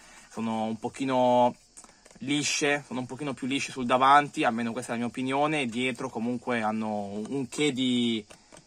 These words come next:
di comodità. Ora non ci puoi fare i trick con le carte, io non le userei mai più, anzi adesso le, le riporrò nel suo mazzetto, nella sua, sua scatolina, per non usarle mai più.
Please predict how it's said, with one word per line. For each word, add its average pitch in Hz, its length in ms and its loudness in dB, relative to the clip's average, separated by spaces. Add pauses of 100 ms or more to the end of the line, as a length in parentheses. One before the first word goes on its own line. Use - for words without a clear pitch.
(160)
di 120 120 -8
comodità. 135 720 2
Ora 123 120 0
non 117 140 -4
ci - 100 -14
puoi 135 120 -4
fare 127 200 0
i 113 40 -2
trick 123 320 -6
con 123 140 -2
le 117 120 -2
carte, 120 560 4
io 120 320 0
non 127 160 -2
le 131 80 -2
userei 127 320 0
mai 127 240 2
più, 120 320 -2
anzi 110 320 -2
adesso 120 260 -6
le, 113 260 -4
le 127 140 0
riporrò 135 540 2 (380)
nel 127 140 -4
suo 151 140 0
mazzetto, 139 380 0
nella 131 340 -8
sua, - 20 -10
sua 139 280 -8
scatolina, 151 600 -2 (120)
per 113 100 -10
non 113 120 -4
usarle 131 280 2
mai 107 200 -4
più. 110 140 -8